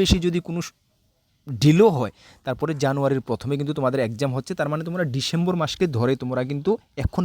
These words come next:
প্রিপারেশনটা, এতদিন ধরে ডিলে করেছো, স্লো মোশনে চলছো, অনেক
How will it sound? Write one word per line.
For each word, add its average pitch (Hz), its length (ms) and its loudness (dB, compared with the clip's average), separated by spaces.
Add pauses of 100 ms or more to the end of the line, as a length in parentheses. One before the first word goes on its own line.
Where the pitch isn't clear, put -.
(120)
প্রিপারেশনটা, 160 640 0
এতদিন 147 440 -4
ধরে 165 120 2 (100)
ডিলে 147 240 4
করেছো, 160 300 0 (520)
স্লো 139 240 -2
মোশনে 160 440 0
চলছো, 160 400 0 (280)
অনেক 147 200 0